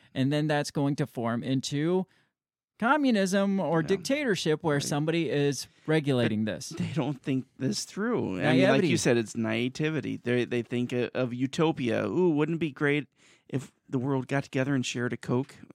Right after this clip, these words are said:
Speaker 1: Yes.
Speaker 2: <laughs> In perfect harmony?
Speaker 1: It would.
Speaker 2: <laughs>
Speaker 1: It, it would be better if that actually happened.
Speaker 2: Exactly. But that's not how people are built.
Speaker 1: Right.
Speaker 2: It's just not.
Speaker 1: It, it, it won't work. You are, somebody is going to be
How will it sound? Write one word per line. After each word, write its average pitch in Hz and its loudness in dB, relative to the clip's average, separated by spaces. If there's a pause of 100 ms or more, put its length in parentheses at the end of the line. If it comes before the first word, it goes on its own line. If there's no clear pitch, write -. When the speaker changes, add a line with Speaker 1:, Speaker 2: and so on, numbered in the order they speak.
(120)
Speaker 1:
Yes. 139 0
Speaker 2:
<laughs> - -20
In 139 0
perfect 160 -4
harmony? 165 0
Speaker 1:
It 160 2
would. 147 2
Speaker 2:
<laughs> 202 -4
Speaker 1:
It, 135 -2
it 135 -2
would 139 -2
be 117 -2
better 107 -4 (360)
if 123 -2
that 117 -2
actually 117 -4
happened. 127 -2
Speaker 2:
Exactly. 185 -2
But 147 -2
that's 139 -2
not 135 2
how 147 -4
people 127 -8
are 123 -2
built. - -10 (200)
Speaker 1:
Right. 143 0
Speaker 2:
It's 139 -4
just 160 -6
not. 139 0 (320)
Speaker 1:
It, 135 -4
it, 135 -2
it 127 -4
won't 156 -2
work. 120 -2
You 143 0
are, 139 0 (380)
somebody 208 2
is 175 0
going 160 -2
to - -14
be 147 -6